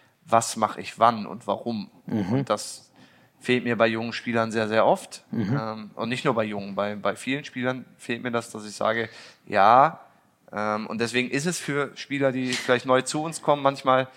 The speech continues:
Speaker 2: Also die spielen
Speaker 1: ähm,
Speaker 2: dir zu intuitiv, wenn ich's gerade richtig verstehe,
Speaker 1: Nein, nicht
Speaker 2: dass
Speaker 1: zu
Speaker 2: sie sagen, ich ma-
Speaker 1: intuitiv, sondern, ähm, die Frage ist, also viel, es, äh, wird ja viel in,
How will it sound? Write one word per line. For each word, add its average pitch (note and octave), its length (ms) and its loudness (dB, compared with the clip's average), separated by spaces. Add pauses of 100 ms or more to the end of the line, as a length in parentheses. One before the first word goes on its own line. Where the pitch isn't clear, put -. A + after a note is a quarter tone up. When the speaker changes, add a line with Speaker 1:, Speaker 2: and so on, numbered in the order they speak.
(160)
Speaker 2:
Also B2 180 4
die C#3+ 140 4
spielen B2+ 160 4
Speaker 1:
ähm, F3+ 80 4
Speaker 2:
dir C#3+ 120 6
zu F3 240 4
intuitiv, D#3+ 840 2
wenn G#2+ 120 4
ich's G#2+ 160 2
gerade A2+ 260 4
richtig B2+ 280 0
verstehe, D#3+ 240 8
Speaker 1:
Nein, F3+ 140 10
nicht - 180 2
Speaker 2:
dass F#3 120 6
Speaker 1:
zu F#3 80 6
Speaker 2:
sie F3+ 40 6
sagen, F#3+ 220 6
ich D3+ 80 6
ma- D#3 60 0 (100)
Speaker 1:
intuitiv, A#2+ 180 -2
sondern, A#2+ 440 -2 (100)
ähm, A#2 280 -4 (200)
die A#2+ 140 -4
Frage D#3 360 6
ist, - 400 -4
also A#2 180 -4
viel, G2+ 200 -10
es, B2+ 160 -8
äh, G#2 300 -8 (520)
wird - 360 -10
ja B2 80 2
viel C3+ 340 -2
in, A#2+ 260 -6